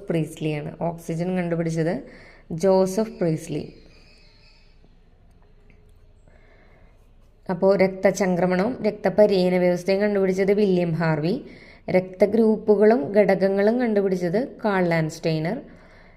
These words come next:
ആ, ഓക്സിജൻ കണ്ടുപിടിച്ചത് ജോസഫ് പ്രീസ്ലി.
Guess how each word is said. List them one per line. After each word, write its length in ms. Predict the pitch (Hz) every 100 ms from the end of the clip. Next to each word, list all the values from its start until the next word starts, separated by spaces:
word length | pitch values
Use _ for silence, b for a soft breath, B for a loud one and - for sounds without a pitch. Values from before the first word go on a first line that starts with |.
| B -
ആ, 240 | 175 180 170
ഓക്സിജൻ 600 | 190 185 185 175 202 208
കണ്ടുപിടിച്ചത് 640 | 208 196 190 190 202 285 -
ജോസഫ് 500 | - 160 180 175 180
പ്രീസ്ലി. 540 | 180 190 170 - 147